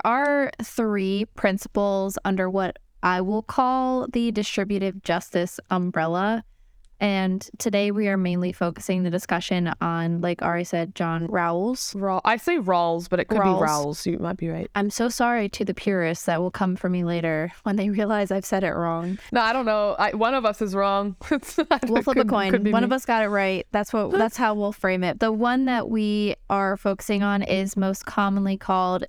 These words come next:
Speaker 1: the difference principle under the distributive justice umbrella.
Speaker 2: Thank you. Yes, precisely. Brendan Myers focuses on this one to help explain the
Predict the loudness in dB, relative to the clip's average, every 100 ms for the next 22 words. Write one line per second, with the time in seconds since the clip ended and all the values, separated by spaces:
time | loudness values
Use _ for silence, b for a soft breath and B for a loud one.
0 | -8 -4 -4 -6 -2 -2 0 -2 -2 -2
1 | -6 -14 -18 -18 -2 -2 0 -4 -4 -2
2 | -2 -2 -6 -4 0 2 0 0 0 -2
3 | -6 -8 -4 -4 -4 -2 -2 0 -2 -2
4 | -6 -12 _ -4 -2 -2 -4 -4 -4 -6
5 | -2 -2 -2 -2 -4 -6 -8 -12 -20 -20
6 | -8 -8 -2 -2 -2 -4 -10 _ _ -20
7 | -20 -14 0 0 0 -4 0 0 0 -4
8 | -6 -8 -2 0 2 2 2 0 0 0
9 | 0 0 0 2 2 0 0 0 0 0
10 | -2 -2 -2 -2 -4 0 0 0 0 0
11 | 0 -2